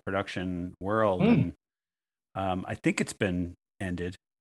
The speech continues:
Speaker 1: Um,
Speaker 2: I think so.
Speaker 1: hopefully.
Speaker 2: I think for sure. I think it's amazing when people say, like, "We have, this business needs to change a lot more." It's like, man,
Speaker 1: <laughs>
Speaker 2: uh, uh, it's, it's changed a lot.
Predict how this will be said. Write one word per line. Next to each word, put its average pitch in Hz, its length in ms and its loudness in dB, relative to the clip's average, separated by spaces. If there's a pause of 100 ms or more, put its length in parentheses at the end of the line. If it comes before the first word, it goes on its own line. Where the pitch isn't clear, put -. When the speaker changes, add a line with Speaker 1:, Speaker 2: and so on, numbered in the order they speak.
(260)
Speaker 1:
Um, 90 440 -2
Speaker 2:
I 185 100 12
think 175 160 8
so. 104 280 4
Speaker 1:
hopefully. - 200 0
Speaker 2:
I 165 120 10
think 185 180 4
for 110 140 2
sure. 107 540 2
I 147 80 8
think 208 160 8
it's 131 100 2
amazing 117 640 4
when 104 140 -4
people 123 260 0
say, 110 260 0
like, 101 240 -4
"We 220 160 2
have, 262 300 0
this 190 240 0
business 196 520 2
needs 160 280 2
to 151 80 0
change 165 320 0
a 127 60 4
lot 120 400 6
more." 120 260 6
It's - 160 -8
like, 101 220 -8
man, 104 260 -2 (320)
Speaker 1:
<laughs> - 400 -20
Speaker 2:
uh, 135 380 4 (680)
uh, - 60 -8 (500)
it's, 147 580 4 (460)
it's 156 260 8
changed 143 540 2 (100)
a 113 160 8
lot. 104 600 2